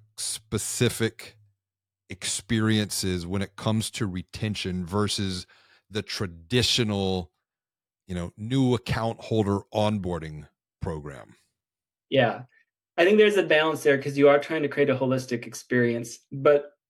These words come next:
Speaker 2: really, when you look at consumers in the market, um, they are trying to solve a very specific need. There's a framework called Jobs to Be Done. Maybe some of you've heard of that.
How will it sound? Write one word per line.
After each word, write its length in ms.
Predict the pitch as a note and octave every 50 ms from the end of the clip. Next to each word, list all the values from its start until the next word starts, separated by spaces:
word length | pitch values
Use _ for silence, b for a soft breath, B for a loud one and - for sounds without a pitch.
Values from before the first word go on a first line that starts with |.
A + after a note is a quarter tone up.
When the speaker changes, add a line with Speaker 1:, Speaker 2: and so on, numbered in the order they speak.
| _ _ _ -
Speaker 2:
really, 360 | D3+ D#3 D#3 E3 E3+ F3+ F3+
when 140 | F3 E3+ E3
you 100 | D3+ D3
look 200 | D3 D#3 D#3 -
at 120 | E3+ -
consumers 640 | - - C#3+ B2+ - - C#3+ C#3 D3 D3 D3 C#3+ D3+
in 80 | D3
the 80 | C#3+ C3+
market, 560 | B2+ B2 B2+ C3+ C3 - E3 D#3+ E3 - _ _ _ _ _ _ _ _ _ _ _ _ -
um, 580 | C#3 C3+ C3 C3 C3 B2+ B2 B2 A#2+ A#2+ - _ _
they 320 | - C#3+ C3+ C#3+ D3 D#3+ F#3
are 240 | E3+ F3 E3 E3
trying 320 | D#3+ - - D#3 D3 D3+ D3+
to 140 | - D3 C3+
solve 280 | - D3+ C#3+ C#3 C3
a 60 | C3+
very 260 | A#2+ B2+ B2+ C3 C3 C3
specific 560 | C3 - - B2+ B2+ - C#3+ C3+ C3+ B2+ B2+
need. 260 | B2+ B2+ B2+ B2+ A#2+
There's 200 | B2+ C#3 C3+ C3
a 80 | C#3+ C#3
framework 440 | C#3 D3 C3+ C#3 C#3+ C#3+ C#3 C#3
called 260 | - - C#3+ C3 B2 A#2+
Jobs 380 | B2 A#2+ A#2 A#2+ A#2+ B2+ -
to 100 | - -
Be 120 | - C3 B2
Done. 440 | B2 B2 B2 B2 B2+ C#3 C#3 C#3 -
Maybe 460 | - C3+ B2+ B2+ B2+ B2 A#2+ A#2+ A#2 -
some 160 | - - C3+
of 40 | C3+
you've 100 | B2 A#2+
heard 160 | A#2+ A#2+ C3
of 60 | B2+ B2
that. 320 | B2 B2 B2 B2+ B2 B